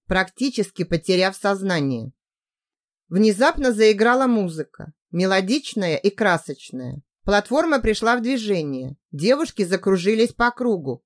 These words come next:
и одновременно вокруг своей оси. Некоторые изящно подлетали вверх, танцевали в воздухе и снова опускались каждая на свою платформу. Их платья развивались шлейфом, описывая замысловатые круги.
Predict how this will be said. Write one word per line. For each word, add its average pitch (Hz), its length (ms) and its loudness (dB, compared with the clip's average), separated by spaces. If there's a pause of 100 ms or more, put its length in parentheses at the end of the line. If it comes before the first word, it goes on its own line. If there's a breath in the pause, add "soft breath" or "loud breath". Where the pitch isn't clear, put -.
и 175 100 2
одновременно 190 800 2
вокруг 185 400 -2
своей 185 480 0
оси. 151 420 -6 (280)
Некоторые 208 760 2
изящно 214 480 2
подлетали 214 600 2
вверх, 226 720 -2
танцевали 208 580 2
в 269 140 -4
воздухе 170 640 -4 (220)
и 202 100 2
снова 247 500 2
опускались 180 640 -2
каждая 226 520 0
на 175 100 -4
свою 175 340 0
платформу. 170 800 -4 (200)
Их 208 240 0
платья 240 480 2
развивались 190 640 2
шлейфом, 175 720 -2 (140)
описывая 185 640 0
замысловатые 175 760 0
круги. 175 500 -4